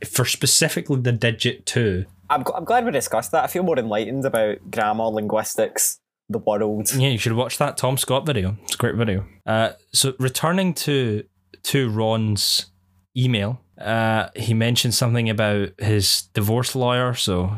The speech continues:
Speaker 1: good luck with that, Ron. Um, and he asked if we're accepting guests. Um, and we'd just like to send this personal message to Ron, although we did reply to his email. Um, we could be accepting guests, so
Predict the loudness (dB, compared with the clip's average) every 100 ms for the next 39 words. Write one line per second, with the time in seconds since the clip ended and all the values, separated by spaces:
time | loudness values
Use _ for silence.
0 | -2 0 0 0 -4 0 0 0 0 2
1 | 0 -2 -4 -2 0 2 2 0 0 0
2 | 0 -4 _ _ -2 0 2 2 0 -2
3 | -2 0 0 0 0 0 0 0 2 2
4 | 2 0 -2 -4 -6 0 2 0 -4 -20
5 | -16 -12 -12 -14 -6 0 2 2 2 2
6 | -2 _ -12 -2 0 2 2 0 0 -2
7 | -2 0 2 2 0 0 0 2 2 0
8 | 0 0 0 0 0 0 0 0 0 0
9 | 0 2 2 2 0 0 0 0 -2 0
10 | 2 2 0 -2 -8 -20 -20 -6 -2 2
11 | 2 0 0 -2 0 -2 0 -2 0 -2
12 | 0 0 2 2 0 -2 -2 0 2 0